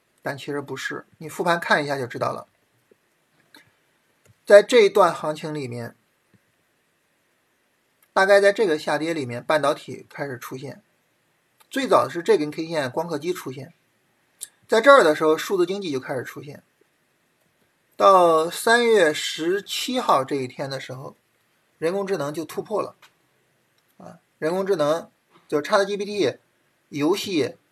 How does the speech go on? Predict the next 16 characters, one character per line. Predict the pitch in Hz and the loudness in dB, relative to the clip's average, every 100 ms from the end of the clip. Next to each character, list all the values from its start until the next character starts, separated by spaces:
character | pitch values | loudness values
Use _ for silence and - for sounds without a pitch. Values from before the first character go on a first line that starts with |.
| _ | _
然 | - 143 | -2 0
后 | |
什 | 160 143 | 0 -6
么， | 135 | -8
他 | 185 | -8
们 | 196 | -2
就 | 180 | -4
突 | - | -4
破 | 196 196 | -6 -6
了。 | 135 _ _ _ _ _ _ _ _ _ - | -6 _ _ _ _ _ _ _ _ _ 4
这 | 302 190 | 6 6
几 | 165 | 2
天 | 165 | 0
的 | 202 | 2
调 | 196 147 | 2 0
整， | 170 135 | -2 -4